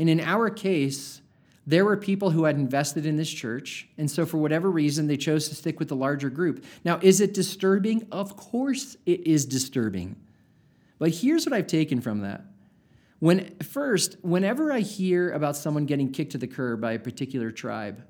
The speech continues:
I will always reach out to that person. Always reach out to that person.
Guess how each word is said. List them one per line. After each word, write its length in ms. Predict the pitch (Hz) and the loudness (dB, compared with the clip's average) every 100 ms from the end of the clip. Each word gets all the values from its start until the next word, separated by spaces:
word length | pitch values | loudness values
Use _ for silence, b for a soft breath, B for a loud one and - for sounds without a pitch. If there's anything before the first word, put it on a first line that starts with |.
| _ | _
I 80 | 127 | -4
will 160 | 139 127 | -2 -2
always 320 | 147 165 160 | -2 -2 -2
reach 200 | 147 131 | -2 -2
out 140 | 123 120 | -4 -4
to 60 | |
that 140 | 104 - | -8 -8
person. 380 | 98 - 92 - _ _ _ _ _ _ _ _ | -10 -10 -14 -20 _ _ _ _ _ _ _ _
Always 680 | 180 196 202 160 127 110 120 | 2 6 6 6 4 0 -4
reach 160 | 120 | -4
out 140 | 120 113 | -4 -6
to 80 | 104 | -8
that 120 | 87 | -10
person. 360 | 101 - 95 | -10 -12 -16